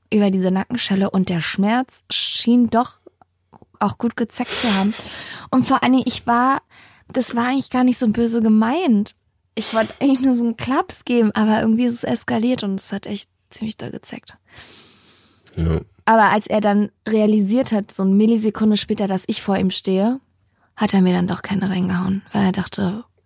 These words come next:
Speaker 1: kleine arme Frauenschläger. Ich bin ja kein
Speaker 2: <laughs>
Speaker 1: Frauenschläger.
Speaker 2: Nicht mehr.
Speaker 1: <laughs> Ich bin ja kein Wife-Beater.
Speaker 2: Nee, noch nicht.
Speaker 1: <laughs>
Speaker 2: Ja, aber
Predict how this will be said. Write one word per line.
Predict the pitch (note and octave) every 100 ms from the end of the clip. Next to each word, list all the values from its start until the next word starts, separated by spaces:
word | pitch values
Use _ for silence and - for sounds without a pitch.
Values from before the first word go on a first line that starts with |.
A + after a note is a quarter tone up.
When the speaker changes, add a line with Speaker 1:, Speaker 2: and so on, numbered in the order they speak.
| _ -
Speaker 1:
kleine | - F3+ F3
arme | - F#3 F3
Frauenschläger. | - - F3 F3 F3+ F3+ F3+
Ich | F3+
bin | - F#3+
ja |
kein | F#3+ G3
Speaker 2:
<laughs> |
Speaker 1:
Frauenschläger. | A2 - A2+ G3 A#3+ B3+ G#3 F#3 F3 F#3 F#3 - -
Speaker 2:
Nicht | G#2 F#2+
mehr. | A#2+ C3+ F2 - -
Speaker 1:
<laughs> | G#3 G3 F#3 - - C4 A#3 G#3 F#3+ - - _ - - F3 F#3 F#3
Ich |
bin | G3+ F#3+
ja |
kein | - G#3 G3 F#3+
Wife-Beater. | G3+ B3 - - G3+ G3+ G#3 G#3 - A#3+
Speaker 2:
Nee, | A2+ G2 A#2
noch | G#2+ D3+
nicht. | F2+ E2+ - -
Speaker 1:
<laughs> | G#3 G#3 G#3+ C#3 -
Speaker 2:
Ja, | F#2 F2+
aber | F#2+ F2+ D2+